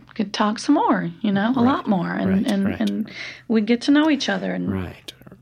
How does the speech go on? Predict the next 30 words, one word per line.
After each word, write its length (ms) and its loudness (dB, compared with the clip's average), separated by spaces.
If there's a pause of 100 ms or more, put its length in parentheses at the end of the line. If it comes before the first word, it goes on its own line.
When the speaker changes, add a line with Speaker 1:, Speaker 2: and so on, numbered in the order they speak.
(340)
Speaker 1:
I 100 0
don't 100 6
know, 200 2
we 140 0
could 460 -2 (160)
do 140 2
stuff 280 -2
with 200 -4
our 360 0 (200)
minds. 720 0
Speaker 2:
<laughs> 320 -6 (460)
Speaker 1:
So, 160 -2 (100)
okay, 440 2
it's 180 0
not 180 4
the 60 2
same 320 4
as 120 2
a 60 2
physical 540 0 (100)
relationship, 760 0
but 240 -2 (380)
you 120 2
know 160 2
what? 420 2 (280)
It 100 -8
can 140 -4
be 80 0
very 280 -2
nice. 560 -2